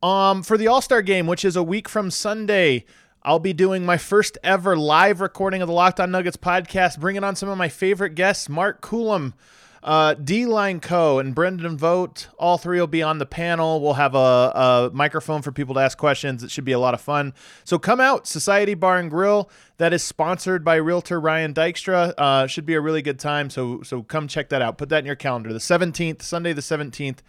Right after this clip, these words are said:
at four thirty. Um, all right, let's get into this one. Um, first of all, Jamal Murray is back. That's the first note. Um, you know, you got the sense that he would be back before too long. I thought physically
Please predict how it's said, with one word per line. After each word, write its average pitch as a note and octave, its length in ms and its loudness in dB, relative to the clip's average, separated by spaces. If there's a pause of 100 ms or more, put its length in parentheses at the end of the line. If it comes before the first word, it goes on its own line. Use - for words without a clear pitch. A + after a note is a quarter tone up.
(280)
at B2 200 -4
four C3+ 240 -2
thirty. A2+ 460 -6 (440)
Um, G#3+ 260 2
all B3 80 -6
right, C#4 160 4
let's C4 120 -4
get C#4 160 -4
into C#4 160 -4
this B3+ 240 -6
one. A3+ 400 -6
Um, G#3 400 -2
first - 320 -2
of A3+ 100 -2
all, C3 280 4
Jamal G3 340 0
Murray B3 280 4
is G#3+ 140 -2
back. G3+ 420 0
That's F3 220 -4
the G3 100 -6
first - 340 0
note. D3+ 320 0 (400)
Um, E3 540 2 (280)
you G#3 120 -2
know, A3+ 80 2
you A3 120 0
got A3+ 220 2
the G#3+ 60 -2
sense G3 340 0
that E3+ 140 0
he E3+ 120 0
would F#3 120 2
be F3+ 100 -2
back E3+ 240 4
before E3+ 260 -2
too E3 180 -2
long. E3+ 280 2
I G3 140 4
thought G#3 280 2
physically G#3 760 0